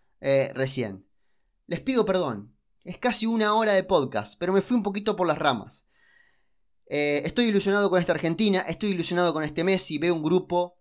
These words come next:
que se quiere, veo un grupo que es amigo, veo un grupo que tiene hambre de gloria, hambre de seguir ganando cosas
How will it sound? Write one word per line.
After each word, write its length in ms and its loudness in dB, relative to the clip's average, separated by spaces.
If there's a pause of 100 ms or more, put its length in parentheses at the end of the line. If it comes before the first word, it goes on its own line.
(220)
que 300 -4
se 240 -6
quiere, 500 0
veo 200 -2
un 80 -6
grupo 540 -2
que 120 -4
es 120 -2
amigo, 520 -2 (220)
veo 160 -2
un 100 -4
grupo 520 -2
que 120 -4
tiene 540 -4 (120)
hambre 540 -2
de 240 -4
gloria, 560 0 (120)
hambre 400 0
de 120 -6
seguir 400 0
ganando 440 -2
cosas 480 -2